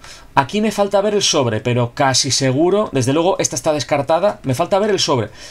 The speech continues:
pero va a ser de allí, creo yo. Porque además es un central. Aquí yo creo que voy a pillar. Uf, es que no lo sé. La pregunta es, ¿en un quince ochenta y tres te va a salir una media noventa? Mm,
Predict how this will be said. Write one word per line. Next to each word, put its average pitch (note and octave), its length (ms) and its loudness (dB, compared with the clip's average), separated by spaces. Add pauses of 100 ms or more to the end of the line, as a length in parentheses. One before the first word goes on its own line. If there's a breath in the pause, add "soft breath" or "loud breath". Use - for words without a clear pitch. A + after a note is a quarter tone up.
(140 loud breath)
pero C3+ 160 2
va B2+ 80 4
a B2+ 40 0
ser C3+ 180 -2
de B2+ 180 2
allí, A#2+ 260 2
creo A2 220 0
yo. G3+ 300 0 (520)
Porque A#2 200 -4
además A2+ 220 -2
es A2 60 -4
un A#2 120 0
central. D#3+ 460 0 (760 loud breath)
Aquí E3 320 0
yo G#3+ 120 2
creo G3 160 0
que E3+ 60 -2
voy F3 140 4
a D#3+ 100 0
pillar. D#3+ 440 0 (140)
Uf, E3 200 -10
es - 80 -4
que G#3 100 -4
no G#3 100 -2
lo C#3+ 80 -2
sé. C3+ 220 -2 (640 loud breath)
La C3+ 160 0
pregunta F3+ 340 2
es, C#3 100 0
¿en D#3 120 0
un G3+ 100 -2
quince G#3 280 0
ochenta G3 260 -2
y - 20 0
tres F#3+ 180 -2
te F#3 100 -2
va F3 80 2
a - 20 -2
salir F3 180 -2
una F3 160 -2
media F3 220 -2
noventa? G3 400 -4 (640)
Mm, F3+ 480 -2